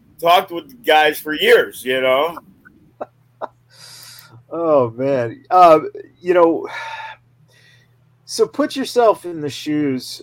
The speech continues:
Speaker 2: of, oh, God, I hate to say it, but put yourself in the shoes of Tony Khan. What do you do as Joe DeFalco if you were in that position where this was your company?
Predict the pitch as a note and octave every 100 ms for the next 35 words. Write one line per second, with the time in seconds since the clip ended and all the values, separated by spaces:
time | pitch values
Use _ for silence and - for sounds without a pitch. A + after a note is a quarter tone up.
0 | - A#2+ A2 A2 G#2 _ _ _ A#2+ B2+
1 | B2+ A#2+ A2+ A2+ C#3+ C#3 - C#3+ G#2 A2+
2 | - C#3 B2+ A#2 B2 A2 A2+ G#2 - B2+
3 | - A2 G#2 F2+ C#3+ D3 F#2+ F2 _ _
4 | _ _ _ _ _ _ _ _ A2 A#2
5 | E3 D4 D#4 G3+ D3+ C3 D3 G#3 E3+ A2+
6 | A2 G2+ G#2 - _ _ _ B2+ B2 -
7 | B2 C#3 C#3 A#2+ B2+ B2 A2+ A2+ F#2 F2+
8 | F2 _ _ _ B2 A#2 A#2+ C3 E3+ D#3+
9 | C#3+ B2+ A#2+ - _ C3 D3+ C#3 C3 C3
10 | - A#2 A#2 A2+ - - A2+ G#2+ G#2+ A2
11 | G#2+ B2+ C3 G#2+ C3+ D3+ D#3 B2+ B2 A2+
12 | A2 G#2